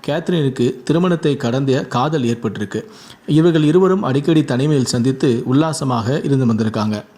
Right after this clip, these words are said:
கடந்த இரண்டாயிரத்தி இருபத்தோராம் ஆண்டு தன்னுடைய இரு குழந்தைகளுடன் திடீரென கேத்ரின் மாயமாயிட்டாங்க. தன்னுடைய காதல் மனைவியையும் இரண்டு குழந்தைகளையும் கடந்த மூன்று வருடமாக மணிகண்டன் தேடி வந்திருக்காரு.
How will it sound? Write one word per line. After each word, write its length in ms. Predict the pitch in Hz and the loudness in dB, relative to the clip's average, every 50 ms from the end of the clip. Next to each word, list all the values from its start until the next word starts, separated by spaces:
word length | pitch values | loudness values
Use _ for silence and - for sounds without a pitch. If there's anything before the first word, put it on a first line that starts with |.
| _ - - _ _ _ _ - - | _ -20 -20 _ _ _ _ -12 -6
கடந்த 440 | - 156 160 165 143 131 139 - - | -4 -4 -2 -2 -2 -2 -2 -2 -2
இரண்டாயிரத்தி 540 | 135 135 160 180 185 185 180 175 165 - 135 | 0 0 0 2 0 0 0 0 0 0 0
இருபத்தோராம் 560 | 131 143 156 151 156 143 135 131 123 117 113 | 2 2 2 2 2 0 0 0 0 0 0
ஆண்டு 400 | 117 131 131 117 113 120 - - - | 0 0 0 0 0 -2 -2 -4 -4
தன்னுடைய 500 | - 135 139 135 135 120 117 117 151 - - | -4 -2 2 2 2 2 2 0 -2 -4 -4
இரு 320 | 131 120 143 175 190 190 | -2 0 2 4 2 2
குழந்தைகளுடன் 680 | 196 - 139 143 151 147 135 131 127 120 117 131 147 151 | 0 0 -2 0 2 2 2 2 2 2 0 -2 -2 -2
திடீரென 520 | 139 143 135 156 165 147 123 120 127 151 - - - | -2 0 2 2 2 2 2 0 -2 -4 -6 -4 -4
கேத்ரின் 400 | 143 147 135 - 123 151 151 135 | -4 -4 -2 -2 -2 -2 0 0
மாயமாயிட்டாங்க. 640 | 113 113 120 117 113 110 110 104 101 101 101 101 107 - - - - - - - | 0 0 0 0 0 -2 -2 -2 -4 -4 -6 -6 -8 -12 -16 -20 -20 -20 -12 -6
தன்னுடைய 460 | - 151 151 143 143 139 143 165 185 | -4 -2 0 0 0 0 0 -2 -4
காதல் 440 | - - 135 135 165 175 180 170 147 | -4 -2 -2 0 0 0 0 0 0
மனைவியையும் 680 | 127 120 117 135 143 143 135 127 135 156 127 110 110 - - | 0 0 0 0 2 2 2 2 2 0 0 0 -2 -2 -2
இரண்டு 400 | 127 131 147 180 202 196 185 139 | 0 2 2 2 2 2 0 0
குழந்தைகளையும் 680 | - 135 127 139 151 143 131 135 135 135 135 139 165 165 | 0 0 0 0 0 0 2 0 0 0 0 -2 -2 -2
கடந்த 460 | - 139 135 131 123 120 120 139 - - | -2 -4 -2 -2 -2 -2 -2 -4 -4 -4
மூன்று 400 | 139 127 143 175 208 202 190 151 | -2 0 2 2 4 4 2 2
வருடமாக 640 | 131 131 127 135 123 120 120 117 - 120 123 127 - | 2 0 0 0 0 -2 -2 -2 -2 -4 -4 -4 -2
மணிகண்டன் 520 | - 120 123 151 165 160 131 117 120 170 180 | -2 -2 0 0 0 0 0 0 -2 -2 0
தேடி 240 | 151 143 139 131 117 | 0 2 2 2 0
வந்திருக்காரு. 520 | 110 104 107 110 107 107 101 101 101 | 0 0 -2 -2 -4 -4 -4 -4 -4